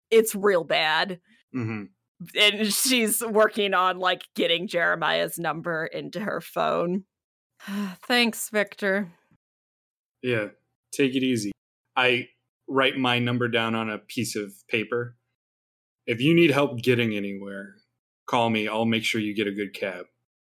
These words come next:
Speaker 1: <laughs> Thanks. I'll try not to die in your territory in the meantime.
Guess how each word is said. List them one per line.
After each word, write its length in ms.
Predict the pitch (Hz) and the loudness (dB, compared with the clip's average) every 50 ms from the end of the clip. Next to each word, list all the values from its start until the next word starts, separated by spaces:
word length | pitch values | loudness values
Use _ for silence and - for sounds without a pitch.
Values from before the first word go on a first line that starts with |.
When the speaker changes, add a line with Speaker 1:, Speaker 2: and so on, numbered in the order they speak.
| _ _ _ _ _ _ _ _ _ _ _ _ _ _ - | _ _ _ _ _ _ _ _ _ _ _ _ _ _ -6
Speaker 1:
<laughs> 440 | 208 196 196 190 170 175 165 143 139 - - - - - | -4 -4 -2 -4 -4 -4 -6 -8 -8 -12 -16 -10 -4 0
Thanks. 580 | 190 185 180 175 170 175 - - - - - - _ - - | 0 2 2 0 0 -4 -10 -12 -14 -14 -16 -18 _ -8 -4
I'll 180 | - 175 175 170 | -2 -2 -2 -2
try 340 | - - - 185 196 185 | -2 -2 0 2 2 2
not 240 | 165 165 165 - - | 2 0 -2 -2 -4
to 200 | - 170 165 - - _ _ _ _ - 185 | -6 -8 -8 -8 -12 _ _ _ _ -14 -8
die 340 | - 165 165 170 170 165 165 | -2 0 2 2 2 2 2
in 180 | 170 151 156 | 0 -2 -4
your 140 | 151 147 - | -6 -8 -8
territory 800 | - - 160 160 151 135 143 156 - - 147 147 151 156 160 160 | -8 -8 -8 -6 -6 -6 -6 -8 -8 -6 -6 -4 -4 -4 -6 -6
in 140 | 151 147 165 | -8 -8 -10
the 80 | 156 | -10
meantime. 760 | 143 131 - - - - - - - - 156 165 160 160 | -10 -8 -8 -8 -8 -8 -10 -10 -6 -4 -4 -4 -4 -6